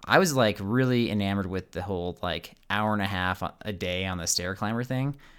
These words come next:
Can you do that? Could, could you commit to doing it that long?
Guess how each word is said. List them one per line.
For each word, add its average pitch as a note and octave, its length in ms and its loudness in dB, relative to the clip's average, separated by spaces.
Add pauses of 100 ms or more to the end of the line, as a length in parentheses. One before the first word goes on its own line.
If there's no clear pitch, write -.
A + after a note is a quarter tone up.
(440)
Can B2 160 2
you G3+ 100 6
do B2+ 220 6
that? A#3 240 0
Could, - 260 -2
could A2+ 180 0
you E3 140 2
commit A#2+ 540 4
to B2+ 100 0
doing G#2+ 360 0
it G2 100 -2
that G2 220 0
long? F#2 300 -2